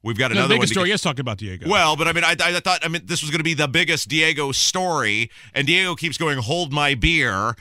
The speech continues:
Speaker 1: and one-upping himself. So we gotta make some time to get into this other big story that's breaking. But before we do that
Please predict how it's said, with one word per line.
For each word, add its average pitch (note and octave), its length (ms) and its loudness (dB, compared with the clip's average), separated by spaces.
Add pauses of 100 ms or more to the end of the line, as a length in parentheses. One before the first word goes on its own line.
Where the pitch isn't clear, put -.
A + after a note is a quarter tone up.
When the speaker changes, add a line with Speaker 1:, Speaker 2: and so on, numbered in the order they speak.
(280)
Speaker 1:
and D3+ 200 -2
one-upping D3+ 400 0
himself. G#2 560 -2 (200)
So - 140 -4
we D#3 100 -2
gotta D#3+ 280 0
make C#3+ 220 -4
some D3 120 -6
time D#3 280 -4
to C3+ 60 -4
get D3 220 -2 (200)
into C#3 200 -8
this B2 180 -6
other E3+ 300 -2
big A2 300 -6
story A#2 300 -4
that's G#2+ 220 -8
breaking. G2 840 -6 (340)
But - 200 -4 (520)
before G#3 340 -6
we G#3+ 120 -4
do A3+ 140 -4
that D3 200 0